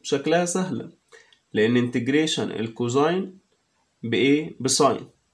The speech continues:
وهل تفاضل الزاوية موجود بره؟ اه، تفاضل الزاوية عندك، تفاضل اللين بواحد على اكس، تفاضل لين اكس بواحد على اكس، فتفاضل الزاوية موجود بره. بقية المسألة عادية، يو داش كوزاين يو، اللي هي بتتقلب معاك ايه؟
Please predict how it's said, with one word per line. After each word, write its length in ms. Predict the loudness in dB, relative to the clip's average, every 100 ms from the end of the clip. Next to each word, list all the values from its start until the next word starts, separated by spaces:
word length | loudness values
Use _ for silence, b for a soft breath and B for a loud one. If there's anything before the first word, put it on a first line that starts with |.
| _ _ _ _ _ _ _
وهل 340 | -4 2 2 4
تفاضل 380 | 2 4 4 2
الزاوية 360 | 2 2 4 2
موجود 280 | 2 -2 2
بره؟ 280 | 0 0
اه، 640 | -6 -2 2 2 0 -6 -12
تفاضل 380 | -4 -2 0 0
الزاوية 520 | 0 -2 0 0 0
عندك، 380 | 0 0 -2 -4
تفاضل 420 | -8 -4 -2 0
اللين 460 | 0 0 -2 -4 -12 _ -8
بواحد 400 | 0 0 0 -2
على 180 | -2 -4
اكس، 220 | -8 -10
تفاضل 320 | -6 -6 -4
لين 220 | -6 -6
اكس 480 | -8 -8 -12 -14 _ -4
بواحد 340 | -2 -2 -4
على 120 | -2
اكس، 220 | -4 -6
فتفاضل 460 | -8 -6 -4 -2 -2
الزاوية 320 | 0 0 0
موجود 340 | 0 -2 -4 -4
بره. 340 | -6 -6 -10 _ _ _ -4
بقية 200 | -2 -2
المسألة 360 | -4 -2 2 2
عادية، 300 | 4 2 2
يو 240 | 0 0
داش 320 | 2 0 -2
كوزاين 400 | -6 -4 -2 -2
يو، 280 | -2 -4 -8 -8
اللي 140 | 0
هي 60 | 0
بتتقلب 420 | 0 -6 -4 -2
معاك 320 | 0 -2 -2
ايه؟ 300 | -6 -4 -6